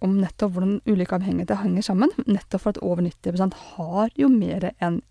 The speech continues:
ett av det vi kaller da utløp. Og det er veldig viktig at man kjenner til det her, så man ikke da bytter, bare bytter problem, og man kan faktisk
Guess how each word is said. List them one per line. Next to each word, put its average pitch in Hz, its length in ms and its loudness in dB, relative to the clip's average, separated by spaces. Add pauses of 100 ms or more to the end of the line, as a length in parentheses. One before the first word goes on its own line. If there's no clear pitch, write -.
(380)
ett - 300 -4
av 180 60 0
det 175 100 -2
vi 170 80 -2
kaller 170 240 -4
da - 80 0 (240)
utløp. - 480 -8
Og - 1040 -18
det 269 60 8
er 277 80 4
veldig 302 100 6
viktig - 460 -2
at - 100 0
man 233 80 2
kjenner 254 220 2
til 180 260 -6
det 185 160 -4
her, 233 160 2
så - 140 2
man 233 100 0 (240)
ikke - 320 -2
da 190 80 0
bytter, - 560 -8
bare 190 160 2
bytter 185 320 -6
problem, 180 400 2 (1040)
og 320 320 6
man 262 80 4
kan 214 320 2
faktisk 190 320 -2